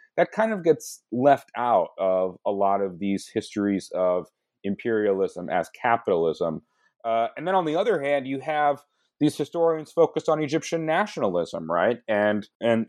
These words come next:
and when I think about nationalism, you know, it's not just, uh,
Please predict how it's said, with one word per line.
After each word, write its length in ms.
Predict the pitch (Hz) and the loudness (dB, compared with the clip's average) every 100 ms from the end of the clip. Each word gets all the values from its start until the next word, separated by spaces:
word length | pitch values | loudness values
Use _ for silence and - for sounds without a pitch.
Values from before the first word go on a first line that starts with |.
| - | 0
and 240 | 117 117 | 0 0
when 100 | 123 | 0
I 80 | 120 | 0
think 180 | 120 165 | 0 -2
about 260 | 151 120 113 | 2 2 2
nationalism, 960 | 135 156 - 139 110 104 110 101 98 - _ _ _ _ | 0 -2 -2 -2 0 0 0 0 -2 -8 _ _ _ _
you 100 | 113 | -6
know, 240 | 110 107 107 | -2 2 2
it's 180 | 107 | 0
not 260 | 139 131 113 | -2 -2 -2
just, 540 | 107 135 131 - - _ _ _ | -4 -2 -2 -4 -20 _ _ _
uh, 320 | 95 98 95 | -2 0 2